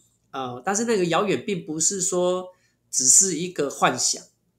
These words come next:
而是我很清楚的，我必须很踏实、很逐步的，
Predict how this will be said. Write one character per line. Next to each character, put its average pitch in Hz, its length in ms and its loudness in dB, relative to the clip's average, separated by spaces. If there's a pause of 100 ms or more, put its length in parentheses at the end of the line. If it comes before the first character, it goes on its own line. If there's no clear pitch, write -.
(480)
而 147 120 -4
是 208 160 2
我 151 160 0
很 123 200 -8
清 185 240 0
楚 139 200 -4
的， 131 80 -6
我 123 160 -10
必 175 200 -4
须 180 520 -4 (360)
很 127 200 -14
踏 180 300 4
实、 131 480 0 (120)
很 127 220 -10
逐 143 240 -2
步 185 240 -4
的， 131 400 -2